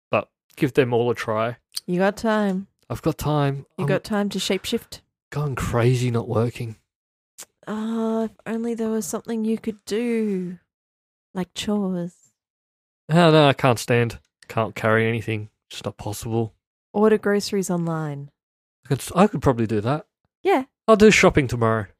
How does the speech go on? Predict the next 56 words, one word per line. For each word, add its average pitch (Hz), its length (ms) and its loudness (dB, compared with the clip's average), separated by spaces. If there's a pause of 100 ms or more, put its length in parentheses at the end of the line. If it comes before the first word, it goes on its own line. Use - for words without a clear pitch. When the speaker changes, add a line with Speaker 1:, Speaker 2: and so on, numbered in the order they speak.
(140)
Speaker 2:
Your 220 160 0
arms 233 280 4
aren't 160 240 2
painted 165 340 -4
on. 170 380 0
You 127 180 4
got 165 180 8
Speaker 1:
<laughs> - 40 2
Speaker 2:
this. 151 400 2 (1120)
Speaker 1:
All 254 80 8
right. 294 160 6 (180)
I 226 120 10
think 175 240 6
that 147 120 4
does 165 180 6
it 147 100 0
for 156 80 4
this 156 200 4
week. 226 360 2
Tune 151 180 2
in 127 80 -2
next 143 200 2
week, 220 140 4
but 127 340 8 (320)
I, - 40 -2
hopefully 165 300 8
I'll 123 100 10
get 120 160 4
through 123 200 8
all 123 120 8
those 110 160 4
games. 202 520 -4
Speaker 2:
Oh, 302 220 6
and 240 220 0
thank 285 260 -2
you 302 220 -2
to 262 200 -6
the 247 120 -4
lovely 240 320 0
people 233 340 -2
who 220 160 2
wrote 208 300 2
in 196 300 -4
wishing 190 440 -2
Luke 175 220 -2
well 165 160 0
in 170 100 -4
his 170 200 -6
recovery. 214 520 -6
That - 180 -12
was 180 200 -10
really, 196 320 -6
really 185 240 -6
sweet 185 340 -6
of 202 140 -4
you. 240 200 -8